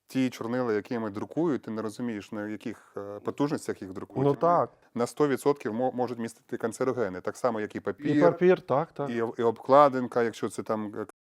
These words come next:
Speaker 1: канцерогенні, е, чорнила, то ти береш її в руки,
Speaker 2: Так.
Speaker 1: доторкаєшся, і вони через кожу можуть проникнути
Speaker 2: Так,
Speaker 1: і
Speaker 2: так
Speaker 1: за-,
Speaker 2: ти
Speaker 1: і завдати
Speaker 2: і
Speaker 1: шкоду здоров'ю.
Speaker 2: І ти вдихаєш все це.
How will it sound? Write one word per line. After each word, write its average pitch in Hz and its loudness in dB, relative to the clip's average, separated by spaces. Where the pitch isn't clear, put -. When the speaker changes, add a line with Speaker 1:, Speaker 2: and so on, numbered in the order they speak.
Speaker 1:
канцерогенні, 110 -4
е, 101 -8
чорнила, 160 4
то 131 -4
ти 139 2
береш 123 2
її 127 -4
в 117 -2
руки, 156 0
Speaker 2:
Так. 135 0
Speaker 1:
доторкаєшся, 180 0
і 110 -6
вони 139 -2
через 120 -4
кожу 139 -2
можуть 117 -8
проникнути 135 0
Speaker 2:
Так, 151 0
Speaker 1:
і 120 -2
Speaker 2:
так 110 2
Speaker 1:
за-, 104 -4
Speaker 2:
ти 175 6
Speaker 1:
і 196 6
завдати 131 4
Speaker 2:
і 139 0
Speaker 1:
шкоду 113 -2
здоров'ю. 113 0
Speaker 2:
І 107 -4
ти 151 -4
вдихаєш 170 -2
все - -12
це. - -12